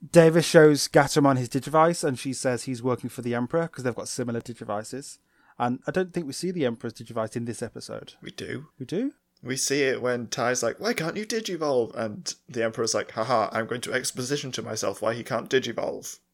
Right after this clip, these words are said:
Speaker 1: Probably writing notes at that time. Yeah, I like the Emperor's Digivice. It's quite nice looking. Like, being all black. Personally, I think that the D threes look like potatoes. Like, in the animation and stuff, in some shots, they just look like potatoes.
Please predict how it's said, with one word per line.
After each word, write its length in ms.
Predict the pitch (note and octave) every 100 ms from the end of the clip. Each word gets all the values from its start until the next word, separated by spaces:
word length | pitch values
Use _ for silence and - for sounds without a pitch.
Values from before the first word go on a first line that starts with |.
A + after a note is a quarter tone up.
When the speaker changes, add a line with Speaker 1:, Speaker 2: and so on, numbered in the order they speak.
| _
Speaker 1:
Probably 220 | D3+ D3+
writing 360 | C#3 C3 C3 B2
notes 260 | B2+ -
at 60 | C3
that 160 | B2+
time. 320 | - B2+ B2+ C3 _
Yeah, 160 | D3 C#3
I 160 | F3
like 520 | E3+ C#3 D3 - - _ A2+
the 220 | A#2+ A#2
Emperor's 240 | A2+ A2+ G#2+
Digivice. 440 | A2+ G#2+ G#2 -
It's 120 | A2
quite 180 | - G#2+
nice 240 | G2 G#2
looking. 280 | A#2 - A#2+ _ _
Like, 280 | - A2 - _ D#3
being 220 | C3 A#2+
all 100 | A2
black. 360 | G#2+ G#2+ - -
Personally, 500 | - D#3+ - F3 E3
I 140 | C3 C#3
think 260 | D3+ C3+
that 140 | B2 -
the 180 | B2 A#2+
D 180 | B2
threes 300 | A#2 - A#2 B2
look 140 | B2
like 100 | A#2
potatoes. 760 | - - A#2 A2+ B2+ C3 - - _ -
Like, 260 | B2+ - - _
in 160 | D3
the 80 | C3
animation 540 | B2 A#2+ A#2+ A#2+ C3 B2+
and 100 | A#2+
stuff, 240 | C3+ A#2
in 100 | B2
some 240 | - A#2
shots, 340 | A2+ A#2+ A2 -
they 120 | B2+
just 160 | A#2 A#2
look 180 | A#2+
like 140 | A2+ A2
potatoes. 720 | B2 - A#2 B2 B2 -